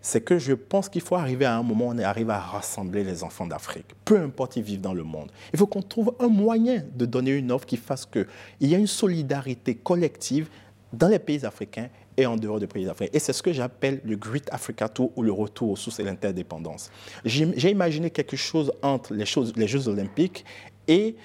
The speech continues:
des Jeux de, de, de, d'Orient, en fait. C'est, l'idée, c'est que tous les deux ans, il y a un pays africain qui candidate pour gagner ce que j'appelle vingt et un jours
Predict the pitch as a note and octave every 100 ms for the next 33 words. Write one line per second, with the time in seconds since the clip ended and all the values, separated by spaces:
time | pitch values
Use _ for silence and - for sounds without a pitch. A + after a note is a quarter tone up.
0 | - A#2 A#2 A2+ G#2 C3 D#3 C3+ G2 A2
1 | A2 G#2 G#2 G#2 A2+ G#2 G2 F2 - F2
2 | - - - G#2+ - C3 D3 G3 - A#2
3 | - B2 G2 - - - - - A#3 A3+
4 | C#3 C#3 A2+ G#2+ C#3 C#3+ A2 G#2+ - G#3+
5 | G3+ - - - A3+ F#3 - - - G3
6 | F#3+ D3 A2+ G2 B2 - C#3 A2 B2 C#3+
7 | D#3 C#3+ - A#2 G2 - - F#2+ - -
8 | - - G#2 D3+ D3+ F3 F#3 F3+ B2+ C3
9 | E3